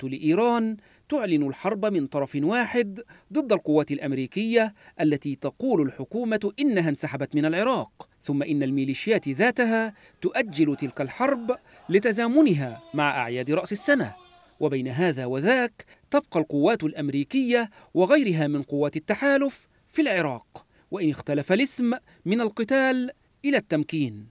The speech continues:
في حين يبقى العراقيون يحلمون بالتخلص من كل احتلال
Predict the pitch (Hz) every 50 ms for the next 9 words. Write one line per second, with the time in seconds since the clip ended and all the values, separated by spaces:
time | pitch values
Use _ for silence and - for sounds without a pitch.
0 | _ _ - - 214 240 - 302 330 320 208 170 156 151 - - 147 135 123 127
1 | 139 135 131 - 147 143 151 220 240 185 143 135 135 - - 139 143 165 220 214
2 | 160 135 127 139 - - 147 - - 240 240 180 147 131 - 139 135 135 131 -
3 | - 139 143 151 - - 202 214 247 247 247 240 233 233 233 233